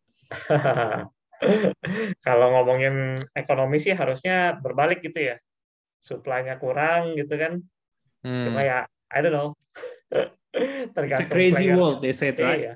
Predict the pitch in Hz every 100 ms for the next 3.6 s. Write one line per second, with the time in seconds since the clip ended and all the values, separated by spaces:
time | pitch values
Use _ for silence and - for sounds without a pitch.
0 | - _ _ 143 139 135 127 _ - -
1 | 127 135 - 131 131 - - - - -
2 | _ _ _ _ - - 233 - 143 -
3 | _ _ _ - 202 196